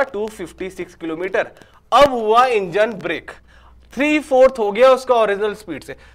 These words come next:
थ्री फोर्थ हो गया, थ्री फोर्थ हो गया। देखो सॉल्यूशन, मैं यहाँ पे देखो कहीं लिखा सॉल्यूशन? नहीं लिखा ना, मैं चाहता हूँ कि आप सुन के बना लो।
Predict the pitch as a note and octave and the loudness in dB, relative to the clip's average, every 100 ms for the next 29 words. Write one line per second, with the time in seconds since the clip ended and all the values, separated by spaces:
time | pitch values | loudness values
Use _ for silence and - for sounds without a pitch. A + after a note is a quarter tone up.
0 | _ - A3 D4 C#4+ C4 B3+ - F3 C3 | _ -8 -4 -4 -2 2 2 0 -8 -6
1 | A2+ - _ _ _ _ - G3 G#3 A3+ | -12 -14 _ _ _ _ -8 -8 -2 -2
2 | A3 G#3+ A3 G#3+ - _ _ _ _ C#3+ | -2 -4 -4 -8 -14 _ _ _ _ -16
3 | C#3+ A3+ F#3 - - _ _ _ - D3+ | -12 -8 -8 -10 -20 _ _ _ -8 -6
4 | E3+ E3+ G3 C#3+ D3+ D#3+ G3 A3+ - - | -6 -8 -10 -12 -14 -8 -6 -6 -10 -8
5 | D#3+ G3+ A3 G#3+ G#3 G#3+ F#3 F3+ C4 A3 | -2 0 2 0 0 -2 -4 -2 -2 -4
6 | C#3+ - C#3 _ _ _ _ _ D#3+ B3 | -8 -12 -20 _ _ _ _ _ -6 -4
7 | A3 F3+ G3+ D3+ - C3 G3 A3+ A3+ A3 | -6 -10 -12 -12 -16 -8 -6 -4 -4 -4
8 | A#3 A3+ A3+ F3+ G#3 G#3+ - A3+ A#3+ A#3+ | -6 -8 -10 -6 -8 -8 -12 -10 -8 -8
9 | G3 E3+ B2 A2+ | -8 -8 -12 -18